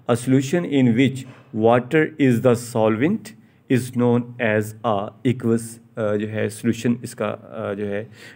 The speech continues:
डेफिनेशन होगी। उसके बाद नंबर दो पे जो है हमारे पास particle model of the solution है, तो इसमें हम किस किस चीज़ को जिक्र, जिक्र करेंगे कि जो सॉल्यूशन के पार्टिकल्स हैं उनका मॉडल जो है वो किस किस्म के होंगे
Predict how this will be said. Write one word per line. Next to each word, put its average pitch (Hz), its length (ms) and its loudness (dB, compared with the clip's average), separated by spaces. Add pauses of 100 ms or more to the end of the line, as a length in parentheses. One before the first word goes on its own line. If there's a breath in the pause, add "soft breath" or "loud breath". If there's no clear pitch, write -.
डेफिनेशन 120 460 0
होगी। 147 220 2 (340 loud breath)
उसके 151 160 -4
बाद 156 280 0
नंबर 135 440 4
दो 139 160 4
पे 147 120 0
जो 151 120 -2
है 147 220 -2
हमारे 120 280 2
पास 127 340 -2
particle 131 440 2
model 117 220 4
of 113 160 2
the 113 140 -4
solution 110 460 -2
है, 147 180 0 (360 loud breath)
तो 131 60 -2
इसमें 135 280 0
हम 151 100 0
किस 190 240 -2
किस - 240 -6
चीज़ 135 220 0
को 135 160 2
जिक्र, 113 500 -2
जिक्र 110 240 0
करेंगे 113 380 2 (360 loud breath)
कि 123 100 2
जो 123 140 2
सॉल्यूशन 131 440 0
के 143 140 2
पार्टिकल्स 131 640 0
हैं 143 160 0
उनका 120 320 -2
मॉडल 117 380 2
जो 143 120 -2
है 135 180 0
वो 120 120 0
किस 127 220 -6
किस्म 127 360 -4
के 131 80 0
होंगे 127 340 0